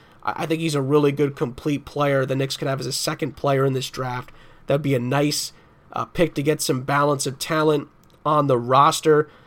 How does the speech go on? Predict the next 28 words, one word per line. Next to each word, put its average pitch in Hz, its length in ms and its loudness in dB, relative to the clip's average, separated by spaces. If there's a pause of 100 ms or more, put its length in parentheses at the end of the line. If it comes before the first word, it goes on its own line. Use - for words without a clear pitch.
(120)
Devon 160 480 6
Dotson's 165 600 4
another 160 280 4
one. 160 160 6
He's 147 200 -2
a 160 60 4
point 165 340 2
guard 156 400 4 (300)
that 147 100 0
could 165 140 0
be 151 120 0
an 151 60 2
interesting 156 580 -2
option 156 420 0
for 156 120 -4
the 143 80 0
Knicks 143 340 -2
as 131 220 -8
well. 165 500 4 (440)
A-, 151 200 -4
and 160 180 2
then 190 420 6
when 165 140 2
you're 165 100 4
looking 226 280 4
late, 165 380 4 (920)
uh, 135 160 2
sorry, 151 260 2